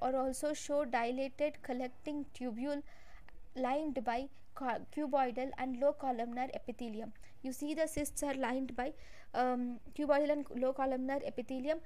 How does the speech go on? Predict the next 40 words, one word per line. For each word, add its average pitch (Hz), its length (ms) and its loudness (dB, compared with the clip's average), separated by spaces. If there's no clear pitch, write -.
and 262 160 0
the 294 80 4
collecting 262 480 -2
tubules 269 540 -4
are 262 120 0
also 247 360 4
dilated. 233 640 0
Okay, 285 220 -2
so 294 160 2
this 269 220 0
is 294 160 -2
the 294 140 6
one 285 200 0
which 277 180 -2
is 269 140 -2
seen 254 400 -4
in 320 160 -4
autosomal 285 640 2
recessive 277 580 -2
polycystic 262 580 -2
kidney 240 300 -2
disease. 214 400 -6
Then 226 260 0
we 320 180 0
have 277 280 -2
two 320 320 0
types 254 420 -2
of 254 200 -2
cysts. - 520 -6
If - 180 -8
you 269 100 -2
see 277 200 -4
the 285 160 0
cysts, 311 360 -4
we 254 120 -4
have 254 180 -8
two 302 180 -2
types 240 340 -4
of 247 140 -6
cysts - 420 -4